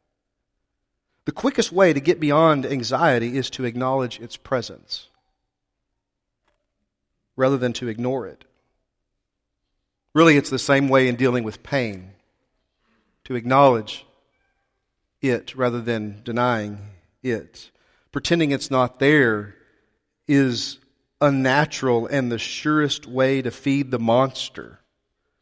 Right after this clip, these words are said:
These are all part of the palette of emotions that God has given us. But like he always does, Satan will take what God has given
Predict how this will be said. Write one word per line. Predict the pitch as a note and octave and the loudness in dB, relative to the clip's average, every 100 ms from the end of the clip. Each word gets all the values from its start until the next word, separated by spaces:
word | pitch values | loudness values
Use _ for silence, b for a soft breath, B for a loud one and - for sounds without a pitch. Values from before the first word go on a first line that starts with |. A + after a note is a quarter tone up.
| _ _ _ _ _ _ _ | _ _ _ _ _ _ _
These | D3+ D3+ | -2 2
are | C#3 | 4
all | G3 E3 | 6 6
part | - D3+ F#3 C3+ | 4 4 6 4
of | |
the | A2 | -2
palette | A#2 - D3 D#3+ C3+ | -8 2 6 6 4
of | B2 | 2
emotions | A#2+ C#3+ F#3+ - A2+ - | 2 2 0 -4 -10 -10
that | A2 | -8
God | B2 B2+ D#3+ | 0 4 4
has | A#2+ A#2+ - | 2 -6 -2
given | F#3 G3+ G#2+ | 0 0 -4
us. | - F#2 - _ - - _ _ _ _ _ _ _ _ _ _ _ _ - | -8 -12 -14 _ -20 -20 _ _ _ _ _ _ _ _ _ _ _ _ -8
But | D3+ | 2
like | D3 | 2
he | D3+ C#3+ | 4 4
always | D3 D#3 C3 A#2 | 6 6 2 -2
does, | - D3+ D#3+ B2 A#2 - | 2 4 4 2 -2 -10
Satan | - D#3 E3 C#3 B2 | -4 -2 -2 -4 -6
will | A#2+ | -6
take | - F3 E3 C#3+ - _ _ | -4 -2 -2 -4 -18 _ _
what | - B2 | -14 -4
God | C3 A#2+ | 0 0
has | A2+ - | -2 -6
given | D3+ C#3 G2 G#2 | -6 -6 -10 -20